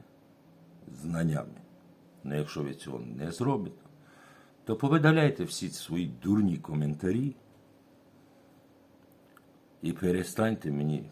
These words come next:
писати всякі глупості, бо вони, ви мене вже втомили,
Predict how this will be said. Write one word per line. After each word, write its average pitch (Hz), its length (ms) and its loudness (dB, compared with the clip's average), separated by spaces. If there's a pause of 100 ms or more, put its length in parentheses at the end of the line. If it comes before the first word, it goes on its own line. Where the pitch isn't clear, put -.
писати 78 420 -4
всякі 71 420 -6
глупості, 76 800 -8 (720)
бо 71 120 -2
вони, 78 480 -2 (300)
ви 80 180 -6
мене 82 240 -2
вже 71 160 -6
втомили, 76 800 -8